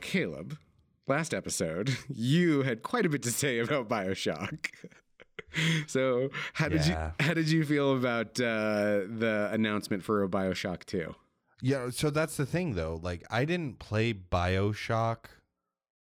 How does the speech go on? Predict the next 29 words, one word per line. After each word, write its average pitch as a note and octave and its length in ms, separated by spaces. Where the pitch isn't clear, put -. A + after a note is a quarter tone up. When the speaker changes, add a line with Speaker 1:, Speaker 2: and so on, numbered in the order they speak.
Speaker 2:
and G#2+ 160
BioShock F#2 640
Two G2 240
when G2 100
they E2+ 140
originally D#2 480
came C#2 200
out. B1 220
Speaker 1:
Okay. G#2 360
Speaker 2:
I A2 100
didn't C#3 340
play C#3+ 320
them E2 320
until D#2+ 260
BioShock D#2+ 640
Infinity D#2+ 640
came B1 260
out, - 140
or E2 160
Infinite D#2+ 460
came B1+ 280
out, - 160
whatever A1+ 380
it G1+ 280
is, - 180
is. - 360
BioShock C#3 480
Columbus. G2 580
Skyshock. G#2 840